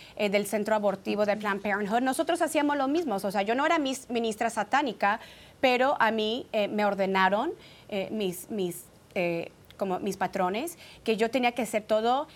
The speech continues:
en mi poder para que las mujeres no falten a sus citas de aborto, o yo podía perder mi trabajo, y tenía que obligarlas a abortar,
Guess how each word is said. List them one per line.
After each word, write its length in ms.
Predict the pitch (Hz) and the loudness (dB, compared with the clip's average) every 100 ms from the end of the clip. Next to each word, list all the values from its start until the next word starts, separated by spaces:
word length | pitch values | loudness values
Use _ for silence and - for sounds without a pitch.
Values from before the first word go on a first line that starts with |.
| - | -12
en 120 | 208 | -4
mi 120 | 202 | -4
poder 400 | 196 190 180 196 | 0 0 2 0
para 160 | 233 214 | 0 -2
que 160 | 214 196 | -2 -2
las 160 | 180 | -2
mujeres 420 | 185 - 190 208 | -4 -4 -2 -2
no 100 | 214 | -4
falten 440 | 180 - 190 233 254 | -4 -2 0 0 -2
a 40 | |
sus 200 | 262 214 | -4 -8
citas 400 | - 185 - 185 | -8 -8 -2 0
de 60 | 185 | 2
aborto, 600 | 170 165 151 - 220 403 - - - - | 0 -2 -4 -2 -2 -4 -16 -20 -10 -2
o 80 | |
yo 140 | 190 196 | 0 2
podía 220 | 196 190 | 2 2
perder 300 | 202 185 185 | 2 0 0
mi 100 | 220 | -2
trabajo, 540 | 247 233 196 - 226 - | 0 2 2 2 -2 -2
y 120 | 233 | -2
tenía 240 | 233 240 | 0 0
que 240 | 233 302 - | 0 -2 0
obligarlas 1000 | 233 208 202 190 214 214 202 165 160 - | 0 0 0 2 2 2 0 -2 -2 -8
a 100 | 185 | -4
abortar, 500 | 175 165 - 165 170 | -2 -2 -2 -2 -2